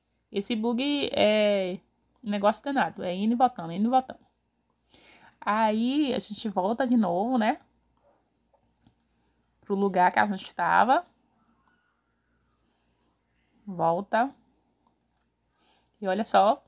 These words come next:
tá vendo? Já apareceu outro quadradinho ali, a gente vai vender ele. Agora a gente vai lá em plantas.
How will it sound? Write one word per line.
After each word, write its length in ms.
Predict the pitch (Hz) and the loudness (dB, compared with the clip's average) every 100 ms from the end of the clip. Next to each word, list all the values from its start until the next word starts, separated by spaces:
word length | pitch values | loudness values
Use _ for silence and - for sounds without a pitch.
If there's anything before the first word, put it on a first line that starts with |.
| _ | _
tá 120 | - | -10
vendo? 340 | 202 226 277 339 _ _ _ _ _ | -2 -2 -2 -8 _ _ _ _ _
Já 140 | - 202 | 2 4
apareceu 520 | 208 233 226 - 214 _ | 4 2 0 -6 -8 _
outro 300 | 220 240 - | -6 -6 -2
quadradinho 460 | 269 214 202 202 | 0 2 -2 -2
ali, 260 | 185 175 180 | -4 -4 -4
a 60 | 226 | -2
gente 240 | 208 202 | -4 -4
vai 240 | 175 170 | -2 -2
vender 260 | 170 170 175 | -4 -8 -4
ele. 720 | 226 240 175 170 165 180 285 - _ _ _ _ _ _ _ _ _ _ _ _ _ _ | -2 0 -2 -4 -4 -2 -4 -8 _ _ _ _ _ _ _ _ _ _ _ _ _ _
Agora 360 | 190 190 190 | 0 2 0
a 20 | 202 | 0
gente 320 | 202 190 208 | -4 -8 -6
vai 240 | 196 202 | -2 -2
lá 260 | 190 180 - _ | 0 0 0 _
em 220 | 254 370 _ _ | -8 -8 _ _
plantas. 920 | - 196 185 180 - 226 254 - - | -2 0 0 -6 -4 -4 -4 -12 -14